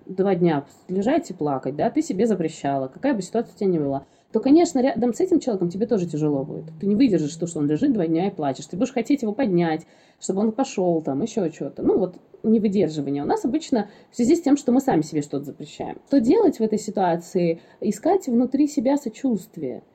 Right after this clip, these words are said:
Но его может там не быть. Сочувствие именно эмоционального там может не быть. И это нормально. Все мы люди, мы люди разные, мы что-то можем выдержать, что-то не можем выдержать. Где-то у нас есть сочувствие, где-то нет.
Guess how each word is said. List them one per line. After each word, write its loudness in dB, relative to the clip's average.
Но 2
его 4
может 4
там 6
не 6
быть. 0
Сочувствие 0
именно 2
эмоционального 0
там 0
может 0
не 2
быть. -2
И 4
это -2
нормально. 2
Все -4
мы 2
люди, 2
мы 2
люди 0
разные, 2
мы 2
что-то 0
можем 0
выдержать, 0
что-то -4
не 2
можем 0
выдержать. 0
Где-то -4
у 0
нас -4
есть -2
сочувствие, -6
где-то -10
нет. -2